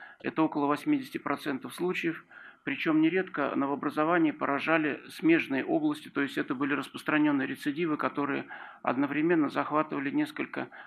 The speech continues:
анатомических областей. А также нередко пора-, поражалась кожа свода черепа — девятнадцать процентов наблюдений. А удаление хирургической данных новообразования ре-, нередко бывает сопряжено с, э, возникновением значительных,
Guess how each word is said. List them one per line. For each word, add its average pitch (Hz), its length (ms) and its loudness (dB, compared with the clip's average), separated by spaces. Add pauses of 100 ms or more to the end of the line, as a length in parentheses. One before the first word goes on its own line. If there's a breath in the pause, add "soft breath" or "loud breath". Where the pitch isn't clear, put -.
анатомических 143 760 0
областей. 131 600 -6 (640 loud breath)
А 131 160 -4
также 156 340 2
нередко 156 400 2
пора-, 143 280 2
поражалась 147 600 0
кожа 151 300 -4
свода 147 340 -2
черепа — 127 720 -6
девятнадцать 135 540 -4
процентов 143 480 -8
наблюдений. 123 680 -6 (1000 loud breath)
А 131 200 0
удаление 170 540 0
хирургической 160 680 -4
данных 156 380 2
новообразования 156 720 2
ре-, 147 140 -2
нередко 151 480 0
бывает 151 340 -2
сопряжено 143 580 -2
с, - 160 -18
э, - 40 -20
возникновением 139 1080 -2
значительных, 147 720 -4